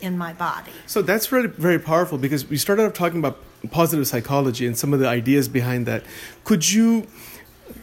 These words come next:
Speaker 2: link these two together, the ideas of positive psychology, uh, that are so prevalent now in, in many areas, and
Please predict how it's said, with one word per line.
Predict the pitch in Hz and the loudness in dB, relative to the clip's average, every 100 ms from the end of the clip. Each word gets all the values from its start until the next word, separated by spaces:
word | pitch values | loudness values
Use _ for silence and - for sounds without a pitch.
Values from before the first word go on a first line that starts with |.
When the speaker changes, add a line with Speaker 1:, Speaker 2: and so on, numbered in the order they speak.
| - | -6
Speaker 2:
link | 156 160 240 294 233 165 147 | 0 6 8 6 4 -4 2
these | 180 - | 4 4
two | - 180 | 2 2
together, | 139 127 131 110 110 | 2 4 2 2 -4
the | 120 135 | 0 0
ideas | 139 139 175 196 | 2 2 2 2
of | 180 | 0
positive | - 147 151 143 | 2 2 2 0
psychology, | - 123 - 123 120 113 117 104 - - - - - - | 0 -2 0 0 0 -2 -4 -4 -8 -20 -18 -18 -16 -4
uh, | 131 127 | 0 0
that | 123 135 135 | 0 -2 0
are | 131 127 | 0 0
so | 123 - 151 147 - - - - - - | 0 2 4 4 0 -12 -20 -18 -18 -2
prevalent | 147 147 151 123 | 0 2 2 2
now | 135 139 127 - | 2 2 2 0
in, | 135 131 120 | -2 -2 -2
in | 127 127 | -2 0
many | 135 139 | 0 0
areas, | 127 127 123 110 117 - - - - - | 0 2 0 0 -2 -4 -8 -20 -16 -2
and | 165 202 180 | 2 4 2